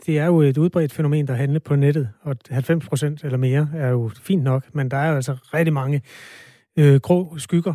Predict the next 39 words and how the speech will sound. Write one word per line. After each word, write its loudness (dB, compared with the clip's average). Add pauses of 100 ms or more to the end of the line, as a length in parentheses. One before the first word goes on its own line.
(140)
derude 0
også. -4
Hvis -4
du 2
er 6
en 4
af 2
dem, 2
der 0
har 0
slået 2
dig -2
på 0
det, -2
så -4
skriv 0
lige 2
til -2
os -4
i -4
en -2
S -4
M 0
S. -8
Start -2
med -6
R 2
fire -2 (120)
og -6
et -6
mellemrum 2
og -4
en -2
besked. -4 (420)
Send -2
den -2
til -4
fjorten -2
fireogtyve. -4